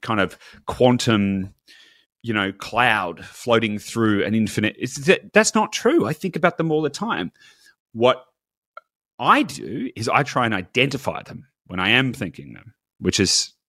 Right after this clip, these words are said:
tricky, right? But you, but you do. But if you can,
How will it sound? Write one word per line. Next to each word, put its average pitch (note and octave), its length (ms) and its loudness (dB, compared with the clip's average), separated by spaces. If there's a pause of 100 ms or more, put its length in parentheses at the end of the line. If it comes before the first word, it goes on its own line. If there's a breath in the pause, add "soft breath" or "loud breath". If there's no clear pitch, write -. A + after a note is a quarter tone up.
(300)
tricky, - 400 0 (260)
right? G#2+ 220 -2 (100)
But - 280 -4
you, F2+ 120 -8 (240)
but - 120 -8
you F2 60 -10
do. A2+ 220 4 (880 loud breath)
But D3+ 80 6
if F#3 120 4
you C4 100 4
can, D#3+ 380 2